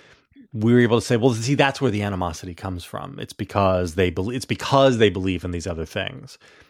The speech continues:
When we, the truth was that the animosity, it worked the other way around. The animosity was there,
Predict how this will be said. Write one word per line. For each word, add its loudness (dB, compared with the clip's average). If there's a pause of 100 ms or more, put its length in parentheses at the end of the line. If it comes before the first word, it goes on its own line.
(300)
When -2
we, -4 (400)
the -4
truth 2
was -2
that -6
the -10
animosity, -2 (180)
it -2
worked -4
the 0
other -2
way -4
around. -12 (640)
The 6
animosity 4
was -4
there, 2